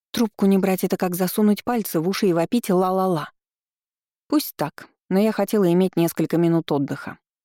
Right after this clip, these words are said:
Ты быстро приехала. Я хочу, чтобы ты это убрала, всё это.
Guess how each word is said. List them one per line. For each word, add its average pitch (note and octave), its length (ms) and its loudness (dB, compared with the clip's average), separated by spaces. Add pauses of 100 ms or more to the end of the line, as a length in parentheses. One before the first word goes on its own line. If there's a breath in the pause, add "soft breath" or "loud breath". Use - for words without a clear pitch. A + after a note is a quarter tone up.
(140)
Ты B3 140 0
быстро G3 320 -4
приехала. C#3 580 -4 (960)
Я F#3+ 160 2
хочу, F#3 300 -2
чтобы G#3 260 0
ты F#3+ 140 2
это G3 140 0
убрала, F#3 520 0
всё - 280 -2
это. E3+ 340 0